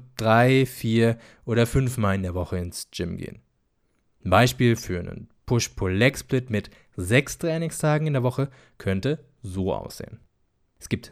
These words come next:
zwei unterschiedliche Push-, zwei unterschiedliche Pull- und zwei unterschiedliche Beintage. An Push-Tag eins könnten zum Beispiel drei Push-Übungen für die Brust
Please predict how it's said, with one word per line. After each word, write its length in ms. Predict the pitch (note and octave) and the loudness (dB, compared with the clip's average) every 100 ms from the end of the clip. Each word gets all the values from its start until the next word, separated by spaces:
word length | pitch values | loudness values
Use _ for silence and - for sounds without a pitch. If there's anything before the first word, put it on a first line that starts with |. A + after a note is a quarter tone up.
| _ | _
zwei 420 | - G2 G2 A2 | -8 0 2 2
unterschiedliche 600 | G#2 G2+ - - F2 - | 0 -2 -4 -8 -10 -2
Push-, 440 | - A3+ - - _ _ - | 2 2 0 -10 _ _ -20
zwei 260 | - - G#2+ | -8 -2 0
unterschiedliche 600 | A2 G2+ - - F#2+ - | 0 -4 -6 -8 -8 -10
Pull- 400 | - D#3 D#3 E3+ _ _ - - | -2 2 2 2 _ _ -20 0
und 260 | F3+ F#3+ - - | 2 2 0 -10
zwei 380 | - G2+ G#2+ | -2 4 4
unterschiedliche 720 | G#2 G2 A2+ G2+ A#2+ A2 - A2+ | 2 0 0 0 -2 -2 -2 -4
Beintage. 840 | - G2+ G2+ G2 F#2 E2 D#2+ G2+ _ _ _ _ | -2 0 0 0 -4 -6 -6 -10 _ _ _ _
An 380 | A2+ G#2 G2 F#2 | -4 -2 -4 -2
Push-Tag 500 | A#2+ C#3 - G#2 F#2 | 2 2 2 0 0
eins 380 | C#3+ G3 A3 - | 2 2 0 -4
könnten 240 | - C#3+ | -2 -2
zum 80 | A#2+ | 0
Beispiel 400 | A2+ A2 - A2+ A2+ _ _ | 2 2 2 0 -2 _ _
drei 380 | G#2+ G#2 B2 D3 - - | 2 4 4 2 -2 0
Push-Übungen 960 | C3+ B2+ - A#2 G#2 A2+ A2+ A#2 C#3 | 0 0 -2 -2 2 4 4 2 -2
für 260 | - - G2+ | -8 -4 -2
die 140 | A2 | -2
Brust 600 | A#2+ _ - F#3+ - - | -6 _ 4 4 2 -10